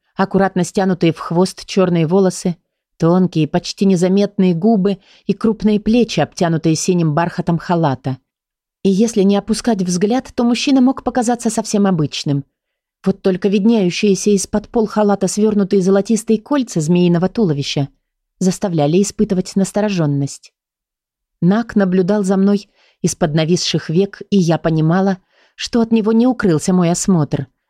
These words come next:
Правда, понять, что думает хозяин дома, не получалось. Его лицо казалось настоящей бесстрастной маской. «Хава, у нас мало времени», вмешался в разговор молчавший до этого лорд Хаксли.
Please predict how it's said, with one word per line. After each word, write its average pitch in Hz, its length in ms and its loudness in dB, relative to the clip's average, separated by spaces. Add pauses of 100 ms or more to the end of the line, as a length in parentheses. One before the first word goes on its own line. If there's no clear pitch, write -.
(260)
Правда, 214 280 -2
понять, 226 340 0
что - 200 -2
думает 220 340 2
хозяин 220 420 2
дома, 247 220 2
не 233 100 2
получалось. 220 680 -2 (480)
Его 151 260 0
лицо 165 300 0
казалось 175 440 0
настоящей 175 640 0
бесстрастной 202 680 -2
маской. 220 580 -2 (920)
«Хава, 135 480 -4 (240)
у 147 60 -2
нас 147 220 -2
мало 143 260 2
времени», 131 480 -2 (500)
вмешался 190 580 0
в 175 40 -4
разговор 180 420 0
молчавший 196 600 0
до 175 100 0
этого 214 260 0
лорд 190 280 -2
Хаксли. 147 640 -4